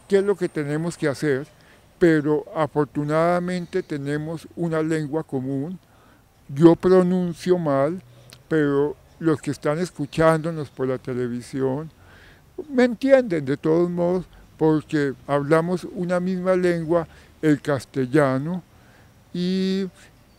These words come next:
ese punto que no es lo esencial, pero me parece que es una posibilidad muy grande porque,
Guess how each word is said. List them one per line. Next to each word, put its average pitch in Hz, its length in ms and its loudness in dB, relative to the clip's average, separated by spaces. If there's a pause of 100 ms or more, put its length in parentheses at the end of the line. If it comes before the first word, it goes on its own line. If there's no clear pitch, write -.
(160)
ese 185 320 2
punto 190 680 -4 (1160)
que 165 200 2
no 170 260 -2
es 190 120 2
lo 214 140 0
esencial, 160 800 -2 (320)
pero 175 200 4
me 170 140 -4
parece 170 500 -2
que 160 260 -4
es 165 120 -8 (460)
una 170 280 -2
posibilidad 139 720 -4
muy 156 200 -10
grande 143 540 -6 (520)
porque, 135 720 -2